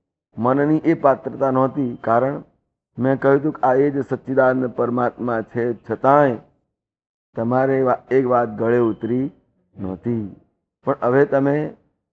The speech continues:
સામે ચાલીને આવ્યો કે મને ભગવાનની કથા સંભળાવો, ત્યારે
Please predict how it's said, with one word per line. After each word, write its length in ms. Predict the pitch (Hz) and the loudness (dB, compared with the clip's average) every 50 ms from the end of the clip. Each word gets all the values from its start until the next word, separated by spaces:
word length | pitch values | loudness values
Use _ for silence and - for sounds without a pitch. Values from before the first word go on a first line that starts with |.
| _ _ _ _ _ _ - | _ _ _ _ _ _ -2
સામે 320 | 113 110 110 127 139 156 | 0 0 2 4 4 4
ચાલીને 380 | 160 170 165 156 160 165 160 156 | 4 6 6 6 6 4 4 4
આવ્યો 160 | 151 151 147 | 4 4 2
કે 100 | 147 139 | 2 0
મને 280 | 139 139 139 143 139 - - _ _ _ _ _ _ _ _ | 0 0 0 0 -4 -6 -14 _ _ _ _ _ _ _ _
ભગવાનની 400 | - 117 120 127 139 135 139 135 | -4 -2 2 4 4 4 4 2
કથા 320 | 117 - 117 101 131 127 123 | -2 -2 -2 0 2 0 0
સંભળાવો, 560 | 120 - 117 113 113 117 120 117 107 95 - - _ _ _ _ _ _ _ _ _ _ _ _ _ _ _ _ _ _ _ _ _ _ _ _ | 0 -2 -4 0 2 4 4 4 2 0 -6 -12 _ _ _ _ _ _ _ _ _ _ _ _ _ _ _ _ _ _ _ _ _ _ _ _
ત્યારે 520 | - 120 117 123 131 143 139 127 - - | 2 4 4 4 4 4 2 0 -2 -8